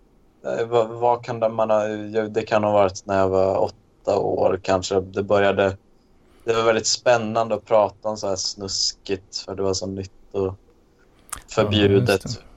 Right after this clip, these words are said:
Speaker 1: Vi skrev lite så här låtar när vi var på fritids. Han skrivit en låt som hette Tuttarna från helvetet.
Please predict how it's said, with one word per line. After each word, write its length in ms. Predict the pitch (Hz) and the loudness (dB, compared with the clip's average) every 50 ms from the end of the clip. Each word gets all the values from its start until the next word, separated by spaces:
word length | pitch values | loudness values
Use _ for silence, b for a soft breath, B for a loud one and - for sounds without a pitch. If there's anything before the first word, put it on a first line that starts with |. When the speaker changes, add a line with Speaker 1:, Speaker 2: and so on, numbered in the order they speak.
| - - | -10 -4
Speaker 1:
Vi 80 | 113 | -2
skrev 420 | 113 - - - 127 123 120 113 113 | 0 0 2 4 4 6 6 4 4
lite 260 | 117 113 - 117 110 | 2 0 -2 -4 -4
så 100 | 110 113 | 2 4
här 340 | 107 104 101 101 101 98 95 98 - _ - b b b b - - - | 4 6 6 4 4 0 -4 -8 -12 _ -20 b b b b -16 -6 0
låtar 640 | 117 123 123 120 117 110 - - - - 117 117 | 2 4 4 4 4 2 0 -2 -2 0 2 2
när 140 | 113 110 107 | 2 2 0
vi 120 | 104 104 | 0 0
var 160 | 107 104 104 | 0 0 0
på 180 | 98 - - 104 | -2 -2 -10 -14
fritids. 640 | 95 - - 107 104 101 95 _ - 101 92 - - | -12 -8 -8 -8 -8 -8 -10 _ -10 -8 -8 -4 0
Han 340 | 107 104 101 98 98 95 98 _ _ _ _ _ - | 0 0 0 -2 -8 -12 -16 _ _ _ _ _ -20
skrivit 400 | - - - - 107 104 101 - | -18 -16 -10 -8 -6 -6 -6 -4
en 140 | 110 104 104 | -4 -4 -2
låt 240 | 101 101 101 90 92 | 0 -2 -2 -2 -4
som 180 | - 101 98 98 | -6 -6 -6 -6
hette 1000 | 107 98 95 _ _ - - 98 95 95 95 95 92 95 95 95 95 95 95 95 - - | -6 -6 -8 _ _ -4 0 2 4 4 6 6 6 6 4 4 4 2 2 0 -2 -6
Tuttarna 560 | - 117 117 - - _ - 104 101 98 98 92 | -10 -10 -10 -10 -14 _ 0 0 2 2 2 0
från 200 | - 101 98 95 | 0 -4 -6 -2
helvetet. 1040 | 110 104 98 98 95 98 104 98 - - - - 107 95 - - - - - - | 0 2 2 2 2 2 0 -2 -2 -6 -12 -8 -6 -6 -6 -8 -12 -8 -8 -8